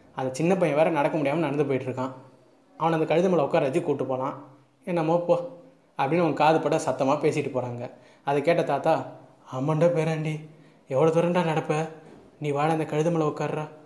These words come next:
அப்படின்னு சொல்லி அவனை கழுதை மேல உட்கார வச்சு கூட்டு போனாரு.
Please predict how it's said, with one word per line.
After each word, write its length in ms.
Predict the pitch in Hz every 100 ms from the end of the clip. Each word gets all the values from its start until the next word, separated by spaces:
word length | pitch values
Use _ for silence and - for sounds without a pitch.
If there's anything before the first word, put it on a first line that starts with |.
| - -
அப்படின்னு 180 | 139 147
சொல்லி 340 | 139 156 151
அவனை 240 | 135 139
கழுதை 280 | 131 151 165
மேல 140 | 156 131
உட்கார 240 | 135 139
வச்சு 580 | 123 - 151 - - - _
கூட்டு 240 | 185 165
போனாரு. 360 | 135 123 120 -